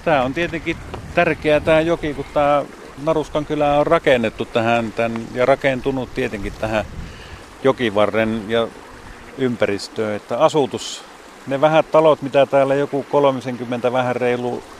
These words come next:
savuja on, niin ne on kaikki ripoteltu tähän jokivarren ja, ja maantien kahden puolen.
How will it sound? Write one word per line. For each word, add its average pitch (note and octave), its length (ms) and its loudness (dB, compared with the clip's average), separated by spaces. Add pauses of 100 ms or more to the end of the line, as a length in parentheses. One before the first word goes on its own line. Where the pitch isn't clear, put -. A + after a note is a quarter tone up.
(120)
savuja A#2+ 560 0
on, A#2+ 200 0
niin A2 160 -4
ne A#2 100 0
on G2 180 -2
kaikki C3+ 340 2
ripoteltu A#2+ 540 0
tähän A2+ 340 -4 (680)
jokivarren A2+ 680 2
ja, A#2 180 4 (260)
ja A#2 160 2
maantien A2 640 0
kahden F#2+ 320 -6
puolen. E2 420 -10